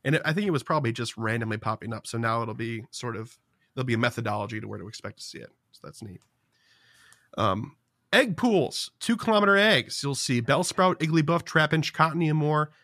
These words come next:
Five kilometers, Machop, Gligar, Bonsly, and more. Seven kilometer,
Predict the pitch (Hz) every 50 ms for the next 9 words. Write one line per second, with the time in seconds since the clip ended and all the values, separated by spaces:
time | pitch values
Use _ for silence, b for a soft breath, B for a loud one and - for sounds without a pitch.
0 | b b b - 170 175 170 160 - 165 156 151 147 143 143 131 127 123 117 117
1 | 117 113 - - 123 113 - - 175 170 151 135 - - 127 127 131 131 147 160
2 | 170 165 139 127 117 110 - 117 135 151 175 180 165 - - - - 117 110 95
3 | 87 90 95 - - 64 62 85 101 113 120 123 120 120 b b b b b b
4 | b - - - 196 208 226 202 - - 170 156 143 139 123 113 107 101 92